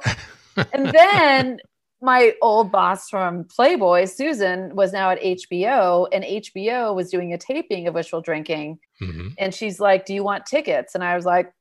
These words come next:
Speaker 2: "Okay." So I got third row center to the A-, to the H B O taping of Wishful Drinking, brought a friend, and Carrie literally just pointed right to me during the taping and is like, "Stalker!" I mean, she talks about stalkers, but she, you know, she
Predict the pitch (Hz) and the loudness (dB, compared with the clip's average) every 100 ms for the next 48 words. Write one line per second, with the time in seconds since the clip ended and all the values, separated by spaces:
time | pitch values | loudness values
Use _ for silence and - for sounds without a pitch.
0 | 240 440 466 415 415 523 605 - _ _ | -6 0 4 6 8 6 4 -8 _ _
1 | - 240 226 214 - 214 226 220 208 - | -2 2 4 4 4 4 6 6 6 2
2 | - 262 277 302 247 233 208 208 - 202 | 2 6 6 4 4 6 8 6 2 2
3 | 175 165 170 180 - - 190 - 202 - | 2 2 0 -2 -8 0 0 2 0 -2
4 | - 196 - 202 - 208 226 - 185 175 | -4 -4 -2 -4 -2 -2 -2 -2 -6 -4
5 | 175 175 175 175 175 170 165 160 175 180 | -4 0 -2 -2 -6 -4 -6 -6 -8 -8
6 | 180 185 208 202 185 165 156 190 _ _ | -2 0 -2 -2 -2 -2 -4 -8 _ _
7 | _ _ _ _ 214 208 - 254 262 254 | _ _ _ _ -2 -2 -4 2 4 4
8 | 254 202 233 240 247 208 190 - 240 226 | 2 0 0 2 0 -4 -8 -6 -4 0
9 | 214 185 190 185 214 190 185 190 185 185 | 2 4 2 0 -6 -6 -4 -4 -4 -6
10 | 185 180 170 170 170 180 - 466 480 523 | -4 -4 -6 -4 0 -2 0 4 4 6
11 | 539 508 508 508 - _ _ - 240 247 | 4 4 6 4 2 _ _ 0 2 2
12 | 294 349 359 294 294 233 - 214 202 185 | 0 0 4 4 4 0 4 2 4 2
13 | 190 185 202 185 - 185 170 151 180 151 | 2 2 -4 -4 -4 0 0 0 -6 -8